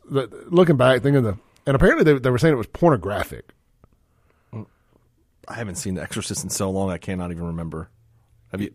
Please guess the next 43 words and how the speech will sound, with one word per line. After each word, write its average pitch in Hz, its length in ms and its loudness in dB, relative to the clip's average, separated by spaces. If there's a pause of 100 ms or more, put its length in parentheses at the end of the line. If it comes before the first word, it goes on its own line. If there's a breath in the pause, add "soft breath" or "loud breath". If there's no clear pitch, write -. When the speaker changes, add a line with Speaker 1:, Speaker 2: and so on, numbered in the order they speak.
Speaker 2:
When's 104 160 -8
the 98 60 -6
last 90 120 -6
time 87 100 -8
you 87 60 -6
Speaker 1:
It 147 40 -2
was 139 60 2
Speaker 2:
seen 143 100 4
it? 175 40 6
Speaker 1:
unholy. 170 360 4
It - 20 0
was, 131 120 0
it, 143 240 -2
it 143 40 0
was, 120 200 -2
it 131 100 -2
was 117 200 -4
anti-religion 135 960 0
and 101 180 -8 (160)
pornographic. 110 840 -4
Speaker 2:
Mm. 98 220 -6 (260 loud breath)
Speaker 1:
I 190 140 2
don't 185 160 2
remember. 123 520 2 (580)
Maybe 180 260 6
there 165 120 8
was 151 200 4
some 151 100 -4
sex 151 280 -4
scenes 147 260 0
in 143 140 2
it. 143 140 -2 (280)
Uh, 127 120 -8 (280)
again, 135 600 0
Speaker 2:
Just 85 180 -14
don't 82 140 -10
remember. 87 360 -10 (340)
Speaker 1:
You 147 120 2
know, 135 80 4
all 185 180 8
I 165 80 8
remember 131 320 4
is, 113 160 -4